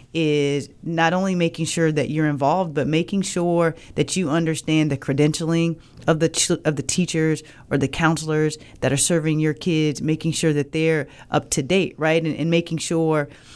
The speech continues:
you know, not, not a, not as many children are gonna be able to be in an environment where they have teachers that look like them,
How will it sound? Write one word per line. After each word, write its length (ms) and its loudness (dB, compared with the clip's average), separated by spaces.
you 140 -4
know, 360 2
not, 320 2
not 180 0
a, 260 0
not 220 2
as 140 -2
many 260 0
children 340 0
are 60 2
gonna 160 0
be 580 0
able 380 0
to 140 -6
be 120 0
in 100 2
an 40 2
environment 500 0
where 120 0
they 60 2
have 120 0
teachers 320 -2
that 140 0
look 200 -2
like 200 0
them, 260 0